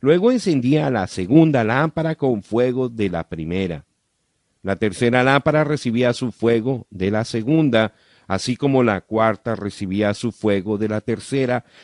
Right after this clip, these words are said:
y así sucesivamente hasta que las siete lámparas estaban encendidas.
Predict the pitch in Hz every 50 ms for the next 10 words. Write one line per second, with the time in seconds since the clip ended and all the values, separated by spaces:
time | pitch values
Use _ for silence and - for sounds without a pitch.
0 | _ - 127 120 110 - - 180 196 196 - _ _ _ - - 156 143 - 127
1 | 107 - - 135 139 139 127 123 131 139 139 135 120 - 120 110 101 101 - -
2 | 101 92 - - 98 90 87 87 - - - 110 120 120 120 - 127 110 95 101
3 | 120 139 156 139 - 117 104 104 110 - - 92 - - 101 95 95 95 95 95
4 | 95 92 - - 101 95 95 107 120 120 107 92 69 - - - -